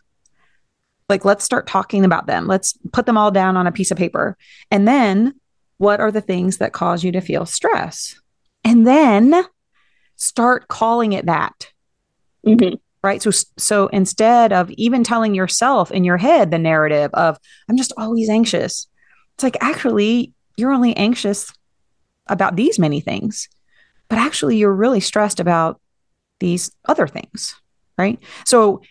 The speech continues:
Speaker 1: it starts by making sure that you can label it appropriately. So pausing to be able to, to label it, and then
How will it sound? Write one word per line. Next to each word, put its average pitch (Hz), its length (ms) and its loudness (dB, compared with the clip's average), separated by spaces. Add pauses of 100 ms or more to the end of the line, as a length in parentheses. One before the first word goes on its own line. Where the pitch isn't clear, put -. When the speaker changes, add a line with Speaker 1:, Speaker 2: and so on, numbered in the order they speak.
Speaker 1:
it - 120 -2
starts 285 720 0
by 185 220 -4
making 185 320 -2
sure 202 480 0
that - 120 -6
you 180 100 -2
can 175 200 2
label 180 460 2
it 160 200 -2
appropriately. - 920 -4 (360)
So 175 280 -2
pausing 196 560 0
to 190 80 -2
be 170 160 -2
able 165 180 0
to, - 320 -2
to 175 140 -2
label 180 360 2
it, 175 220 2
and 180 160 0
then 175 220 0